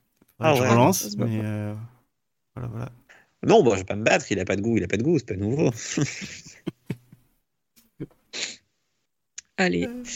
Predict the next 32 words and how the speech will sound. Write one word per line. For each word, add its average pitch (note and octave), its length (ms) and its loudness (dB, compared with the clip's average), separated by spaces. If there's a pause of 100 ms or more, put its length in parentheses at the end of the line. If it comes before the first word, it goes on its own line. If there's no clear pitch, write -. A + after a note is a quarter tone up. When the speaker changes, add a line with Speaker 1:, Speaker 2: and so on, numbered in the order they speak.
(280)
Speaker 3:
Non, C4+ 160 4
mais C#4 160 8
Speaker 1:
Voilà, B3 380 6
Speaker 3:
Riverdale, - 80 6
Speaker 1:
sinon, D#4 200 4
en - 40 6
Speaker 3:
j'avoue. C#3+ 140 2
Speaker 1:
pilote, D#3 420 2
euh, C3+ 260 4 (1000)
en B2+ 100 2
pilote D3+ 280 2
trompeur D3+ 400 -4
que C#3 100 -2
j'adore, B2 380 6
il C3 60 4
y A2+ 40 6
a G2+ 280 4
WandaVision G2+ 680 -2
aussi, - 240 -6
parce - 200 -10
que - 60 -10
c'est - 180 -8
pas, F#2+ 520 0 (1300)
c'est C3 120 2
volontaire, B2 600 4
mais G#2 180 -8
ça G#2+ 120 -8
te A2 140 -8
trompe G#2 260 -10
un A#2 80 -4
peu, G#2 120 -6
comme. - 200 -14